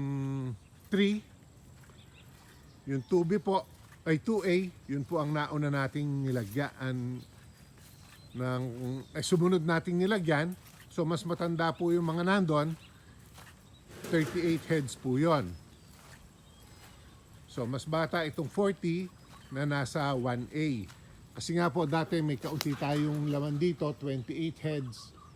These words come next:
Na i-deliver na po natin yung eighteen kay ka-farmer. So, sayang naman po yung lugar. Kaya yung sampung natitira, ay itinawid na lang po muna namin doon sa may unahan. Total, nasabugan na po yon.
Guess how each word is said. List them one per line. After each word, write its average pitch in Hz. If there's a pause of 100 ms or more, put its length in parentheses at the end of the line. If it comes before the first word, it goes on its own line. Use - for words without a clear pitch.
(160)
Na -
i-deliver 139
na 143
po 143
natin 139
yung 139
eighteen 139
kay 123
ka-farmer. 151 (960)
So, 143
sayang 165
naman 165
po 175
yung 175
lugar. 175 (720)
Kaya 151
yung 160
sampung 165 (160)
natitira, 160 (400)
ay 139
itinawid 151
na 147
lang 147
po 156
muna 143
namin 139 (240)
doon 139
sa 147
may 143
unahan. 160
Total, 139
nasabugan 131
na 131
po 170
yon. 143